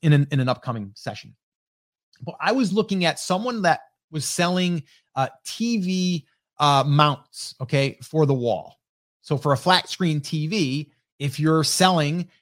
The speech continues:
a, uh, you know, one of, one of these boom arms or these arms that kinda swivel, uh, you're gonna be like, "Okay, well, h-, how do I create content around that?" Maybe something like, "Can you hang a flat screen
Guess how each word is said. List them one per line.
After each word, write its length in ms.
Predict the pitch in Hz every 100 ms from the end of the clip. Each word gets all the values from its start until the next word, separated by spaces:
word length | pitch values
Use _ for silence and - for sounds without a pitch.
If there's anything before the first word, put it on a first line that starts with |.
| _ 151
a, 320 | 151 147 143
uh, 320 | 131 127 120 -
you 100 | 156
know, 200 | 123 127 -
one 140 | 139
of, 80 | 139
one 120 | 143
of 60 | 131
these 160 | 127
boom 400 | 107 107 180 190
arms 400 | 135 113 135 160
or 160 | 131 117
these 220 | 120 120
arms 300 | 131 151 147
that 120 | 135
kinda 180 | 143 131
swivel, 520 | 117 170 196 117 - _ _ _ _
uh, 220 | 135 131 - _ _ _ _ _ _
you're 180 | 202 220
gonna 160 | 254 254
be 120 | 233
like, 160 | 220 226
"Okay, 220 | 233 240
well, 160 | 262 -
h-, 80 | -
how 180 | 165 208
do 140 | -
I 140 | 277 -
create 440 | - - 247 -
content 420 | - 226 214 233
around 280 | 202 202 202
that?" 320 | 196 - - - _ _ _ _ _ _ _ _ _ _
Maybe 300 | 131 190 220
something 360 | - 208 185 185
like, 220 | 170 156 _ _ _ -
"Can 340 | - 190 220
you 120 | 220
hang 320 | 170 185 202 196
a 60 |
flat 380 | - 180 185 170
screen 500 | - 180 196 208